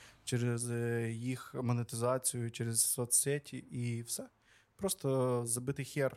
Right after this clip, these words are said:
ну, не слухати це. Хоча дуже багато наших артистів випускають російськомовні пісні. Ну, той же Монатік, відомий, його пісні знають кожний. Навіть хто не любить його музику, якісь відривки від,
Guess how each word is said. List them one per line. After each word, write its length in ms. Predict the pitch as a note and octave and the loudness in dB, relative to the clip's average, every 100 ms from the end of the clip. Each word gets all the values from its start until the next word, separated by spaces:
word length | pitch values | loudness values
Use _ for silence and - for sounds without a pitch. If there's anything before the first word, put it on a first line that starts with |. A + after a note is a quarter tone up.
| - | -4
ну, 120 | D3 C3 | 0 2
не 100 | C3 | 2
слухати 360 | D#3+ C#3 B2+ | 0 -6 -8
це. 160 | - A#2+ - - - | -8 -8 -10 -20 -6
Хоча 400 | - - D#3+ D#3+ | -4 2 6 6
дуже 260 | D3+ C#3+ C#3 | 4 0 2
багато 360 | C3 C3 C3 | 2 0 -2
наших 300 | C3 B2+ C3 | -2 -2 -4
артистів 580 | A#2+ - D3+ - C3+ A#2+ - - _ | -8 0 0 0 -4 -6 -14 -20 _
випускають 680 | C3 B2 - B2+ B2 B2 A#2+ - C#3+ | -2 0 2 4 4 4 -2 -6 0
російськомовні 880 | A#2+ A#2+ C3+ - B2 A#2 A#2 A2+ | 0 2 0 -2 0 0 0 -2
пісні. 460 | A#2 A#2 - G#2+ G2 - - _ - | -2 -2 -2 -2 -4 -14 -20 _ 0
Ну, 340 | C#3+ C#3 B2 | 2 4 2
той 220 | A2+ C3 | 2 0
же 120 | A#2+ A#2 | 2 2
Монатік, 640 | A#2+ A#2 C3+ B2+ A#2+ - | 2 2 0 -4 -12 -12
відомий, 500 | B2 A#2+ A#2+ A#2 A2+ | -8 0 2 2 0
його 220 | A2+ C3 | 0 0
пісні 320 | B2 A#2+ B2+ | 0 0 0
знають 340 | A#2 A#2 A2 - | 0 0 -2 -4
кожний. 500 | - A2+ A2+ G#2+ A2 | -2 0 -2 -6 -6
Навіть 300 | C3 B2 A#2+ | -2 -2 -2
хто 180 | - B2+ | -4 0
не 100 | A#2+ | 2
любить 360 | B2 A#2+ A2+ A#2+ | 2 -2 -4 -4
його 180 | A2 | -4
музику, 440 | B2 F3+ D#3+ - - - - _ C3 | -2 0 -2 -4 -10 -12 -20 _ -2
якісь 420 | B2 C3 C3+ B2+ | -2 0 -2 -2
відривки 960 | B2 B2+ C3 C#3 - B2 A#2 A#2+ A#2+ | 0 4 2 2 -4 -2 0 0 -2
від, 320 | A#2 A#2 - | -4 -6 -6